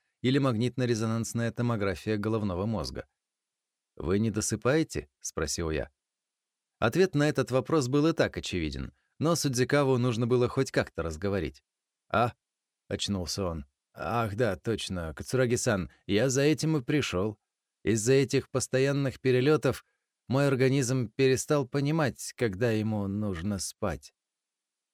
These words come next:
"В итоге у вас спутался день с ночью?" — спросил я. "Нет", —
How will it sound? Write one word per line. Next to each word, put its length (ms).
"В 160
итоге 300
у 80
вас 200
спутался 540
день 220
с 100
ночью?" — 420
спросил 480
я. 200
"Нет", — 720